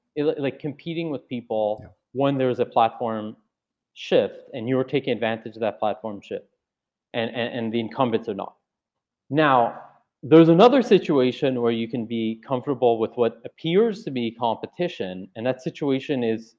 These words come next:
Speaker 1: highlighted by the Bumble, uh, example, which is when you are taking on, you are solving a different problem, even though it seems like the functionality of your product is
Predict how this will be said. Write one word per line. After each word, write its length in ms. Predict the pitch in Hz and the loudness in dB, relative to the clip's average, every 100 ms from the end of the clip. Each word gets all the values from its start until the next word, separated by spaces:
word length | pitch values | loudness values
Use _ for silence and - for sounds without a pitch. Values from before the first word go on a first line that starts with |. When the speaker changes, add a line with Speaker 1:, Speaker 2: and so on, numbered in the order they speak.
| - | 0
Speaker 1:
highlighted 600 | 135 139 143 127 120 117 | 2 4 2 0 -2 0
by 200 | 117 113 | 0 0
the 220 | 107 101 - | 0 -4 0
Bumble, 720 | 123 139 139 120 107 101 - | 0 2 2 2 2 -2 -8
uh, 260 | 107 98 101 | -6 -4 -4
example, 800 | 107 101 113 110 110 101 82 143 _ _ _ | -6 -8 -6 -6 -4 -4 -4 -6 _ _ _
which 220 | 139 143 175 | -8 -4 0
is 260 | 160 147 - _ _ _ | 2 0 -10 _ _ _
when 340 | 139 160 147 135 | 2 2 2 0
you 260 | 180 269 | 2 8
are 120 | 247 | 8
taking 420 | 240 - 208 208 180 | 8 2 -2 -2 -4
on, 220 | 190 - | -4 -4
you 380 | 156 143 226 262 | -4 0 2 4
are 420 | 214 190 180 - _ | 4 2 -2 -8 _
solving 640 | _ - 196 208 202 185 156 160 | _ 2 6 6 4 0 -2 -4
a 100 | 131 107 | -10 0
different 360 | 175 180 180 - _ | 0 0 -6 -8 _
problem, 800 | _ 170 170 170 156 104 92 165 - _ _ _ _ _ _ _ _ - | _ 4 8 6 4 -4 -6 -12 -20 _ _ _ _ _ _ _ _ -2
even 300 | 208 285 277 | 2 4 8
though 160 | 277 | 10
it 100 | 262 | 8
seems 540 | - - 269 254 214 180 | 4 -2 -2 0 0 2
like 160 | 170 | 2
the 60 | 165 | 2
functionality 1000 | - - 208 208 185 165 175 185 170 156 | 0 0 0 0 0 2 4 4 2 0
of 80 | 139 | 0
your 160 | 147 | -2
product 720 | 135 _ 180 180 143 117 - | -4 _ 2 4 4 0 -4
is 380 | 160 135 123 _ | -6 -4 -6 _